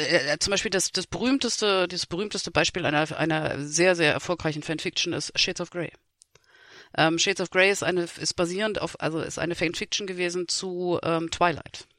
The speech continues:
Und, ähm, das ist sozusagen, und der Vorteil, Fanfiction zu schreiben, ist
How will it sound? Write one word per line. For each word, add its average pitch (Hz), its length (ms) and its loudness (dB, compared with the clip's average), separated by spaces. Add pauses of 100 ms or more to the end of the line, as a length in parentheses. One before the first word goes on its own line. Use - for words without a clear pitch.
(840)
Und, 160 360 0
ähm, 156 520 2
das 165 180 0
ist 175 100 -2
sozusagen, 156 640 0
und - 100 -2
der 165 100 6
Vorteil, 190 580 4
Fanfiction 175 460 -4
zu - 120 -4
schreiben, 165 580 2
ist - 300 -4